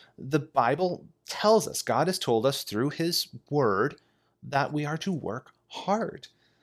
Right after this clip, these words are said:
You know, it says in Ecclesiastes nine ten, "Whatever your hand finds to do, do it with all your might."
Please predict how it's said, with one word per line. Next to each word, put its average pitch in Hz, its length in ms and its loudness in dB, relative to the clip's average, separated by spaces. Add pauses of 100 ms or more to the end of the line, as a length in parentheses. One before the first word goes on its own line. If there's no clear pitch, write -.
(200)
You 123 60 -2
know, - 20 -2
it 120 80 -4
says 139 180 4
in 139 80 2
Ecclesiastes 139 840 0
nine 131 240 2
ten, 147 240 -2
"Whatever 117 320 2
your 175 160 0
hand 143 340 -2
finds 117 380 -2
to 180 100 -2
do, 107 320 -4 (340)
do 208 200 0
it 120 240 -2
with 160 320 -2
all 110 260 0
your 131 160 -2
might." 190 380 -4